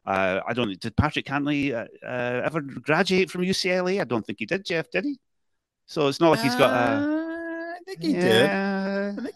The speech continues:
Speaker 1: Oh,
Speaker 2: uh,
Speaker 1: did he?
Speaker 2: did he?
Speaker 1: I'm
Speaker 2: He
Speaker 1: not
Speaker 2: didn't
Speaker 1: so
Speaker 2: leave
Speaker 1: sure.
Speaker 2: early. No, I don't
Speaker 1: Yeah.
Speaker 2: think so.
Speaker 1: Anyway.
Speaker 2: But, yeah, I don't think the degree ma-, matters. Uh, the point
Speaker 1: Yeah,
Speaker 2: is,
Speaker 1: no,
Speaker 2: and we know
Speaker 1: um,
Speaker 2: you and I speculated that when Rory resigned, that it, that it just had to be, uh, this had to be a big part of the,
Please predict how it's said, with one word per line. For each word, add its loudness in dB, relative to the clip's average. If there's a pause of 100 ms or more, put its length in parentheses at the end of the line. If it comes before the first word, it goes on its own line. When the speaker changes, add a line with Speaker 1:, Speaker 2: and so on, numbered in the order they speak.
(120)
Speaker 1:
Oh, -2
Speaker 2:
uh, 0
Speaker 1:
did -2
he? 2
Speaker 2:
did 0
he? -2
Speaker 1:
I'm -2
Speaker 2:
He -2
Speaker 1:
not -4
Speaker 2:
didn't -4
Speaker 1:
so -4
Speaker 2:
leave 2
Speaker 1:
sure. 4
Speaker 2:
early. 0
No, -2 (200)
I -16
don't -4
Speaker 1:
Yeah. 4
Speaker 2:
think -6
so. -2
Speaker 1:
Anyway. 2
Speaker 2:
But, 2 (100)
yeah, 8
I 8
don't 2
think -2
the -2
degree 0
ma-, 0
matters. 0
Uh, -2
the -2
point 6
Speaker 1:
Yeah, 8
Speaker 2:
is, 4
Speaker 1:
no, 8
Speaker 2:
and 2
we 2
know 6
Speaker 1:
um, 4 (220)
Speaker 2:
you 4
and 6
I 6
speculated 0
that -6
when -4
Rory 4
resigned, -2
that -2 (100)
it, -4
that -4 (720)
it 2
just 0
had 4
to -4
be, -2
uh, -2
this 2
had 4
to -6
be -4
a -2
big -6
part 0
of -8
the, -4